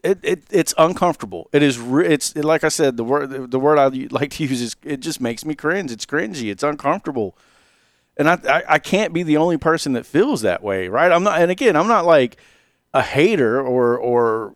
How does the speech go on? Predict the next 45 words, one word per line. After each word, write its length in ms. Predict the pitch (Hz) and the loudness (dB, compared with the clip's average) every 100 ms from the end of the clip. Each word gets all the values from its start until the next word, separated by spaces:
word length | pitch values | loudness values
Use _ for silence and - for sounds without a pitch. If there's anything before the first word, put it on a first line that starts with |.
| - | -6
like, 380 | 117 107 110 _ _ _ _ | -2 -2 -4 _ _ _ _
you 220 | 143 143 | -2 0
know, 100 | 147 | 2
Alabama 600 | 127 156 147 120 151 139 | 4 6 4 4 2 2
should 500 | - 120 107 117 120 117 | -2 -4 -6 -18 -20 -6
get 180 | 123 175 | -2 0
rid 120 | 156 | 2
of 80 | 147 | 2
their 120 | 151 | 2
basketball 580 | 123 147 143 143 117 117 | 4 4 2 0 2 2
program 520 | - 131 127 135 123 | 4 4 4 2 2
or, 180 | 123 131 | -2 -4
no, 380 | - 190 220 233 | -8 -6 -2 0
no, 680 | 220 240 214 127 104 95 110 | 2 4 4 2 0 -6 -10
no, 600 | - 196 202 143 107 101 | -4 0 2 2 0 2
I'm 120 | 127 | 2
not 260 | 175 170 - | 2 0 0
saying 360 | - 175 175 131 | 0 2 2 0
that. 220 | 104 98 | 0 -2
It 80 | 117 | -4
just, 320 | 143 131 - - | -2 -4 -6 -4
I, 160 | 143 - | -4 0
I 140 | 139 | 2
don't 180 | 165 160 | 2 2
know 260 | 143 151 143 | 2 2 4
how 140 | 139 | 4
you 180 | 139 135 | 4 2
can 140 | 131 | -4
s-, 260 | 120 - - 151 | -6 -6 -8 -8
hear 540 | 131 160 170 151 131 - _ _ _ _ _ _ | 0 2 4 2 0 -6 _ _ _ _ _ _
Alabama's 540 | 139 160 151 147 143 127 | 4 6 6 4 2 0
the 60 | |
number 260 | 127 135 127 | 2 2 2
one 200 | 123 131 | 2 0
seed 280 | 123 143 131 | 0 0 0
and 180 | 110 110 | 0 0
not 260 | 127 135 | 2 0
feel 280 | - 131 117 | -2 0 0
just 220 | 110 117 | 0 -4
a 60 | 117 | -4
little 320 | 107 113 123 | -4 -2 -2
bit 180 | 113 113 | 0 0
uncomfortable 640 | 113 107 113 101 95 98 | -2 -6 -6 -6 -10 -16
by 180 | 98 98 | -10 -10
that. 280 | 95 92 95 | -8 -12 -16